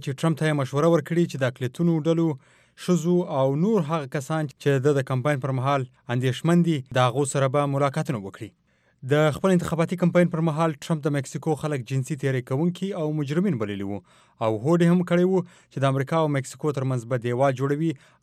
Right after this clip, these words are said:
او د دیوال د جوړولو پیسې به هم مکسیکو ورکوي. جمهور رئیس اوباما وویل هغه خپل ځای ناستی ډونالډ ټرمپ دې ته وهڅوي چې هغه مهاجر چې امریکا ته د ماشومتوب په وخت راغلي،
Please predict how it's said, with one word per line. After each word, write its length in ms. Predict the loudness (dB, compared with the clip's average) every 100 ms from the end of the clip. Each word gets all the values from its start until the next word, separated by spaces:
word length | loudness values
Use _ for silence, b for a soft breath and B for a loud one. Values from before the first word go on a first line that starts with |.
| -2
او 80 | 0 2
د 100 | 0
دیوال 220 | 2 2 0
د 80 | -2
جوړولو 260 | -2 -2 -4
پیسې 340 | -6 -4 -4 -4
به 40 | -4
هم 640 | -4 -8 _ _ _ -4
مکسیکو 400 | -4 -4 -2 -2 -2
ورکوي. 360 | -6 -10 -10 -12 _ _ _ _ 0
جمهور 220 | 4 6
رئیس 100 | 4
اوباما 260 | 2 2 4
وویل 320 | 4 4 2 0 b -2
هغه 360 | 4 6 6 4
خپل 200 | -4 0
ځای 200 | 2 2 2
ناستی 260 | 0 0 0
ډونالډ 240 | 0 -2 -2
ټرمپ 200 | -2 0
دې 80 | -2
ته 40 | 0
وهڅوي 460 | 2 2 0 0 -2 -4 -8
چې 80 | -8 -2
هغه 220 | 0 2
مهاجر 240 | 4 4 0
چې 140 | 0 -2
امریکا 280 | 0 -2 0
ته 80 | 0
د 80 | 0
ماشومتوب 540 | -2 -2 -2 -2 -2 0
په 120 | -2
وخت 180 | -2 -4
راغلي، 320 | -2 -2 -2